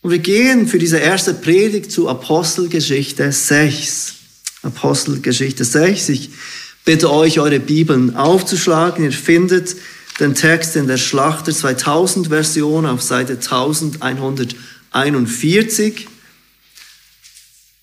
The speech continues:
Und wir lesen miteinander die Verse eins bis sieben von Apostelgeschichte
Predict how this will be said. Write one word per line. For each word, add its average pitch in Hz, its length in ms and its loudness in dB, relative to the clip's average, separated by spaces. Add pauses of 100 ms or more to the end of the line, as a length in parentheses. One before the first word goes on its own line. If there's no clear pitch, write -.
(220)
Und 156 180 2
wir 170 160 4 (400)
lesen 208 640 4
miteinander 160 500 0
die 151 120 -2
Verse 139 480 -2
eins 185 680 0 (300)
bis - 680 -2
sieben 139 600 0
von 131 380 -2
Apostelgeschichte 120 1400 -6